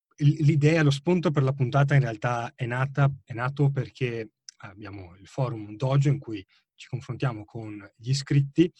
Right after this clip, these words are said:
sui loro dubbi di marketing, business e tutto quello che ci gira attorno. E una delle discussioni più recenti è stata quella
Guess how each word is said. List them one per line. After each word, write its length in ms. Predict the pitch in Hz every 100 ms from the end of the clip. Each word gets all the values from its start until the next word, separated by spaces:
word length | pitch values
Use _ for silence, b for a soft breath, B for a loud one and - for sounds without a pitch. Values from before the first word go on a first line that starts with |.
| B B
sui 300 | - 113 98
loro 640 | 113 113 110 104 98 98 -
dubbi 320 | 185 151 107
di 100 | 101
marketing, 480 | 117 139 143 120 110
business 440 | 135 135 120 -
e 40 |
tutto 220 | 110 - 110
quello 200 | 113 113
che 380 | - 117 107 _ b b _
ci 160 | -
gira 180 | 107 135
attorno. 460 | 139 135 120 131 151 B B B
E 200 | 175 147
una 160 | 143 202
delle 160 | 156 143
discussioni 520 | 139 139 180 147 - _ _ _ _
più 140 | 139
recenti 340 | 156 151 139 143
è 40 |
stata 260 | 143 - 139
quella 460 | 139 127 127 127